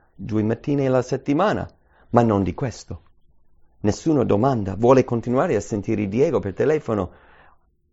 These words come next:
ma non parlando di questo. Perché non dobbiamo fare domande. "Allora, a che punto sei?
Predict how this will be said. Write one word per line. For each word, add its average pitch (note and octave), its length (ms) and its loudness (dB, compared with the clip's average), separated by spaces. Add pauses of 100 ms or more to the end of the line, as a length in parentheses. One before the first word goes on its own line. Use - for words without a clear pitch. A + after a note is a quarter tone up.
ma A#2 140 4
non A2+ 500 2 (340)
parlando G2+ 460 0
di A2 180 -4
questo. - 640 -8 (920)
Perché C3 320 2
non D3+ 300 2
dobbiamo F3 480 -2
fare A#2+ 440 -4
domande. G#2+ 880 -2
"Allora, F#3 500 -8 (240)
a A#2+ 100 -12
che D#3 120 -4
punto E3 340 -4
sei? B2+ 400 -8